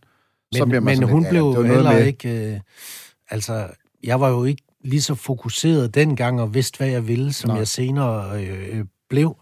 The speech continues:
Speaker 2: Øh, så hun har jo ligesom også været med på den, på den tur der, ikke?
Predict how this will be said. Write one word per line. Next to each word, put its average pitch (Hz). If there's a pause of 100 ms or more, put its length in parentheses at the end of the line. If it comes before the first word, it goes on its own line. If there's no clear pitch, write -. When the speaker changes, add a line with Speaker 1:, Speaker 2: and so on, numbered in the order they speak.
(140)
Speaker 2:
Øh, 104 (520)
så 113
hun 120
har 117
jo 110
ligesom 131
også 131
været 123
med 123
på 127
den, 135 (680)
på 135
den 139
tur 151
der, 113
ikke? 120